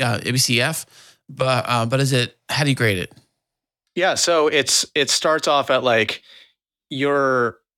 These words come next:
Speaker 2: burning out, you know, like, eh, thing-, things are looking pretty rough. <laughs> And, you know, if, if,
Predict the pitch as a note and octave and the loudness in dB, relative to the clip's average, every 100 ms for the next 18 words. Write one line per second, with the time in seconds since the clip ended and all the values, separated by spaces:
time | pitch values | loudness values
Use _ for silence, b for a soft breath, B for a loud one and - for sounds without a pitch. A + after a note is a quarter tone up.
0 | - B2 C3+ A#2+ A#2 G#2+ G#2 G#2+ - _ | -16 -6 -2 0 0 0 0 0 -4 _
1 | _ _ _ _ A#2 G#2 G2+ G2 F#2+ - | _ _ _ _ -2 0 0 0 -2 -4
2 | - - C3 G#2+ - A#2+ A2+ - C3+ A#2+ | -10 -4 -2 -2 0 -2 -2 -2 -2 0
3 | B2 A2+ A2 A#2 A2+ G#2+ - B2 A#2+ A#2 | 0 0 0 -2 -2 -4 -2 0 2 2
4 | A2 G#2+ G2+ G#2+ G2+ - - - - - | 2 2 0 0 0 0 -6 -16 -10 -6
5 | - D3+ A#2+ A2 B2 A2+ A2 A2 G#2+ G#2+ | -2 0 2 0 2 2 2 2 0 -4
6 | - _ _ _ A2+ A2 G#2 - A2+ | -10 _ _ _ 0 0 0 -2 -6